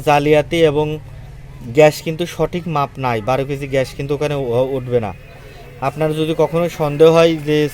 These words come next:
সিল নাই বা ওজন কম কম লাগতেছে, তাহলে কিন্তু স্কেলে, ডিজিটাল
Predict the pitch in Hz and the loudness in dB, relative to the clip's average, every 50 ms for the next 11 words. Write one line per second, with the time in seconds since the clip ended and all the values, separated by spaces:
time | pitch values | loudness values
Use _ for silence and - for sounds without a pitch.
0 | - - - 147 151 151 147 147 147 147 147 143 147 143 139 131 123 143 143 139 | -6 -6 -4 -2 -2 0 0 0 0 0 2 2 2 2 2 0 -2 -4 -4 -4
1 | 135 147 139 135 131 139 139 139 135 135 127 - 139 131 - 165 165 - - - | -4 -4 -6 -4 -4 -4 -2 0 -2 -2 -2 -6 -12 -6 0 0 0 0 0 -12
2 | - - - - - - - 143 143 151 156 156 165 165 165 165 180 170 160 156 | -20 -20 -20 -20 -20 -8 -2 0 2 2 2 0 -2 -6 -4 -4 -4 -2 -2 -4
3 | 139 - - - 160 139 127 120 131 139 139 151 151 156 156 151 | -6 -6 -4 -2 -2 0 0 -2 -4 -6 -6 -6 -4 -2 -2 -2